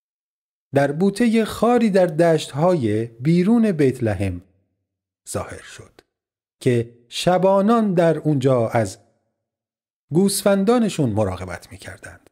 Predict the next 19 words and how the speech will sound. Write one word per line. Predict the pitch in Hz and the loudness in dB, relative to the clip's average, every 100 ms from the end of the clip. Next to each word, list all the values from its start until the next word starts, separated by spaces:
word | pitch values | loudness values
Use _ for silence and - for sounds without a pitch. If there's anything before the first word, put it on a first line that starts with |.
| - | -4
و | 135 | 0
ما | 165 208 | 0 2
در | 208 | 0
روایت | 196 202 202 226 247 | 0 2 2 2 0
کریسمس | 226 208 190 190 175 | 0 0 0 0 -2
که | - | 0
توسط | 175 170 170 185 190 | 0 2 2 0 0
لوقا | 180 196 196 | 2 2 2
نوشته | 226 208 160 131 127 | 2 2 0 -2 -4
شده | - 110 101 98 104 - _ _ _ _ _ _ _ _ _ _ _ _ _ _ _ _ _ _ _ | -4 -2 -2 -2 -6 -12 _ _ _ _ _ _ _ _ _ _ _ _ _ _ _ _ _ _ _
می‌خونیم | 190 226 247 - 135 113 | 0 2 2 0 0 0
که | 104 104 | -2 -4
جلال | 95 139 156 208 233 180 101 104 - _ _ _ | -2 0 2 2 2 2 0 -4 -10 _ _ _
خدا | 110 120 | -4 0
در | 127 143 | 0 0
اطراف | 160 - 214 160 | 0 0 -2 -2
اونها | 110 117 | -2 -2
نمایان | 117 123 139 190 | -2 -4 -4 -8
شد. | - - _ | -12 -20 _